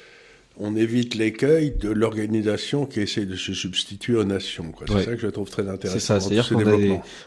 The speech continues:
Speaker 2: on a des coalitions d'intérêts, euh, comment dire, qui ne sont pas contradictoires. C'est-à-dire, on va pas avoir, euh, quarante pays asiatiques qui vont se dire, alors on va se mettre d'accord sur,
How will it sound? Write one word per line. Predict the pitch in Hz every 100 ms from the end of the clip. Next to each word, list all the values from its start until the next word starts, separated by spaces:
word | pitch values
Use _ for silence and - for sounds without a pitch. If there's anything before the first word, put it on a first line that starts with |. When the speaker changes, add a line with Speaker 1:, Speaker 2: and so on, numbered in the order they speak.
| -
Speaker 2:
on | 107
a | 104
des | 104
coalitions | - 127 123 113 143
d'intérêts, | 127 110 104 113 110 123 143 151 -
euh, | 104 95 85 80 62 57 - 87 95
comment | - 92
dire, | 95 104
qui | 101
ne |
sont | - 95
pas | 127
contradictoires. | - 113 110 104 - 98 90 - - -
C'est-à-dire, | - 98
on | 98
va |
pas | 131 120
avoir, | 113 110 117 104
euh, | 95 95
quarante | 113 104 110 107
pays | 107 104
asiatiques | 98 101 - 107
qui | 104
vont | 95
se | 95
dire, | 101 107 - - - -
alors | 98 104
on |
va | 104
se | -
mettre | 117
d'accord | 120 120 107 95
sur, | - - 127 110